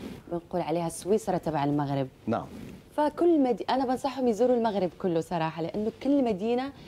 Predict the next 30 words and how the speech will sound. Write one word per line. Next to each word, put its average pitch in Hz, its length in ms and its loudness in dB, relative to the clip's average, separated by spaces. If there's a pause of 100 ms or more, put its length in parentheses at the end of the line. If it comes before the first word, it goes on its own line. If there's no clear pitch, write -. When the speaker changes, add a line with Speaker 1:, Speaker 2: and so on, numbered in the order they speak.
(300)
Speaker 1:
بتتميز 226 680 0
بطابع 214 460 0
مميز 170 480 0
لإلها، 151 340 -4
كل 208 200 -8
مدينة 208 240 -2
عندها 180 320 -6
طابع 180 220 -2
مميز 151 440 -6
لإلها. 156 260 -6 (340)
Speaker 2:
يعني 113 220 2
شوي 147 260 0
مثل 123 220 -4
لبنان، 101 380 -2
يعني 98 160 -2
الجبل 101 440 -2
قريب 98 280 -2
من 95 80 -4
المدينة 92 460 0
مثل 110 220 -6
عندنا 107 240 -4
هون 78 300 -10
يعني 147 220 -12
Speaker 1:
لا، 170 60 0
Speaker 2:
تقدر - 160 0
Speaker 1:
هو 190 80 4
Speaker 2:
توصل. 208 140 2
Speaker 1:
مو 311 60 0
شوي 214 380 0
قريب، 160 340 0